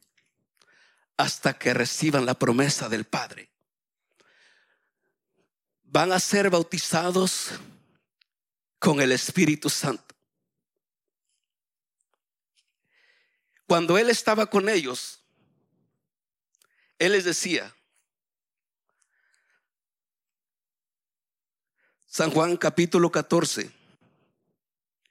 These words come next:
versículo, San Juan capítulo dieciséis, versículo doce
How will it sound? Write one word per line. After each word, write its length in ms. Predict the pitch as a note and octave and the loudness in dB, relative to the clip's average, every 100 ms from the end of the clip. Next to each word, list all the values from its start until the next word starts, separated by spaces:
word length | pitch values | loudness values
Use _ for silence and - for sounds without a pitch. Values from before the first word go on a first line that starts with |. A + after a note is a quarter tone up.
| _ _ _ _ _ _ - | _ _ _ _ _ _ -2
versículo, 1040 | D3+ - - G3 - G3+ F#3+ G3 - _ - | 0 0 -2 -4 0 4 4 2 -6 _ -6
San 160 | D#3+ | 0
Juan 140 | F3 G3 | 0 2
capítulo 800 | G3 G#3+ G#3 G3 F#3 - _ _ | 0 0 2 4 4 0 _ _
dieciséis, 600 | D#3+ E3+ G3+ G3 F#3+ D#3 | -2 0 0 0 0 2
versículo 640 | D3+ - G3 F3 F#3 F3+ E3 | 0 0 -2 0 2 2 2
doce 640 | D#3+ E3+ - F3 E3 | 0 0 -2 -4 -4